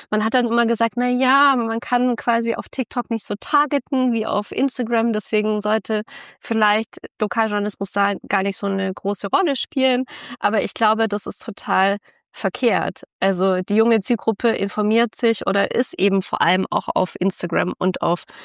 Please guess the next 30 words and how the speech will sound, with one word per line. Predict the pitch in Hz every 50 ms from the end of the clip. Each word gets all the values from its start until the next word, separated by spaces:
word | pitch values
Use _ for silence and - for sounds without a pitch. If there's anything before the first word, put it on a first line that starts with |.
| - - - - _ -
äh, | - 190 190 175 180
TikTok | - - 240 190 - - 196 - -
und | 185 190
YouTube | 196 208 214 - - - 185 -
unterwegs. | 202 202 - 185 175 196 208 - -
Und | 185 175
natürlich | 175 180 - - 240 233 226 - -
muss | 190 202 233 - - -
man, | 208 175 180 180 180
finde | - - 220 202 202 196 196
ich, | - - 233 - - -
als | 190 196 -
Publisher | - - 220 202 202 202 - - 175
da | 160 160
stattfinden, | - - - 202 - - - - - - - - - 143 143 165
so. | 160 175 170 185 294 392 - - - - - - - - -
Und, | - 202 202 202 196 - - -
ähm, | - - 196 196 196 190 190 185 180 175 - _ -
ich | 190 - -
glaube, | - 185 180 185 185 185 196 180
es | - 175 190 - -
ist | 190 - - - _
eher | - - 196 202 202 202 208 208 202 202 202 202 202 - _ _ _ _
hinderlich, | - 247 240 262 233 214 196 185 180 196 - -
wenn | 196 196
man | 196 190 190
das | 190 190 - -
dann | - 202 190 190 190 165
an | - - 196 185
die | 190 190 185